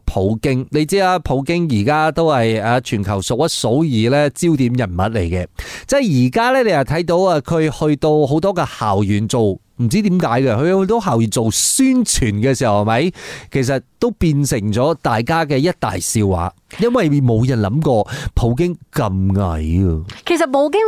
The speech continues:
Speaker 2: 本身就唔矮嘅，佢嘅身高呢都有一百七十公分咁高，只不過呢，大家嘅焦點呢就會放喺佢嘅鞋，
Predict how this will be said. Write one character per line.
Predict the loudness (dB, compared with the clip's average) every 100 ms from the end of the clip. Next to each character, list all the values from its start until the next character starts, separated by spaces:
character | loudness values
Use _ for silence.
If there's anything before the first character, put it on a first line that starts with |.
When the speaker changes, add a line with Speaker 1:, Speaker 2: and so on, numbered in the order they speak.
| 2
Speaker 2:
本 | 0 2
身 | 0
就 | -2
唔 | -4 -4 -6 -8
矮 | -4
嘅， | -2 0 0 0 0
佢 | 0 0
嘅 |
身 | 0 -2 0
高 | 0
呢 | 2
都 | 0
有 | 0 0
一 |
百 | -2 -4
七 | -6 -6 -4
十 | -4 -8
公 | -8 -8 -8
分 | -6 -4 -2 -2
咁 | -2 -2 -2
高， | 0 0
只 | 2 0 2
不 | -2 0 0
過 | 2
呢， | 0
大 | 0 -2
家 | 0 0
嘅 | 0
焦 | 0 0
點 | 0 0
呢 | 0
就 | 0
會 | 0
放 | 0 0
喺 | 0
佢 | 0
嘅 | -2
鞋， | -4 -2 -2 -4